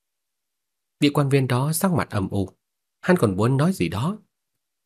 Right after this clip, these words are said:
Thôi Hạo ngắt lời, sau đó hắn cười ha ha. "Huống chi võ giả giao thủ,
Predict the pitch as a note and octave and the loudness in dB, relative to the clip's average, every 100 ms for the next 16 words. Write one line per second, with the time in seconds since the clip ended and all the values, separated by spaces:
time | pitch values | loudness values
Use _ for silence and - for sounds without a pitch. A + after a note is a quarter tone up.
0 | _ _ - _ _ _ - F3 D3+ B2+ | _ _ -20 _ _ _ -2 2 2 2
1 | F#3+ C#3+ F#2+ F2+ _ _ _ _ - - | 0 0 -2 -4 _ _ _ _ -8 -6
2 | E2 D#2+ E2 F#2 G2+ A#2+ F2 - F2 F#2+ | -6 -4 0 0 0 -2 -2 -2 -4 -2
3 | F#2 - _ _ _ _ _ _ _ - | -6 -6 _ _ _ _ _ _ _ 0
4 | B2+ C#3 D#3+ C3 B2 A#2+ A#2+ A#2+ F2 F2 | 4 4 2 2 2 2 0 -2 -2 -4
5 | G2 F#2+ - - | -4 -4 -8 -10